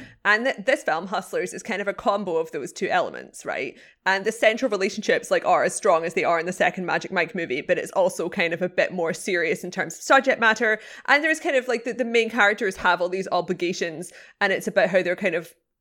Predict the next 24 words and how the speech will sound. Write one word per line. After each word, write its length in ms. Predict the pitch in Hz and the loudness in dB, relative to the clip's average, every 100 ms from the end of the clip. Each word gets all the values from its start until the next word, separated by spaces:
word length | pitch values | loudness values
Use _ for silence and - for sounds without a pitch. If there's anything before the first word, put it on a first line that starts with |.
| _ _ _ | _ _ _
forced 280 | 226 190 190 | 4 4 2
into 200 | 185 190 | -4 -2
a 20 | |
life 260 | 170 160 180 | 2 0 0
of 100 | - | 0
crime 420 | 175 156 - - 185 | 2 2 -2 -2 0
by 100 | 170 | 2
their 140 | 170 | 0
situations. 680 | - - 180 165 160 151 - | -2 -2 -2 -4 -4 -6 -2
Like, 200 | 156 - | -2 -2
they 80 | 170 | -4
can't 260 | 180 151 | -2 0
get 80 | 147 | 0
other 180 | 175 170 | -2 -2
jobs, 520 | 185 170 165 170 - - - - | 4 6 4 2 -12 -16 -14 -8
like, 140 | 160 | -6
they 80 | 180 | -2
have 220 | 185 180 | -2 -2
kids. 460 | - 175 170 - - - _ 208 | 0 2 0 -6 -16 -20 _ 0
And 160 | 196 | 2
it's 180 | 208 208 | 2 0
explicitly 600 | - - 208 208 226 202 | -2 2 2 4 0 -4
set 480 | 196 - 180 175 - | -4 4 4 4 0
during 600 | - 180 170 165 160 | -2 2 2 2 -2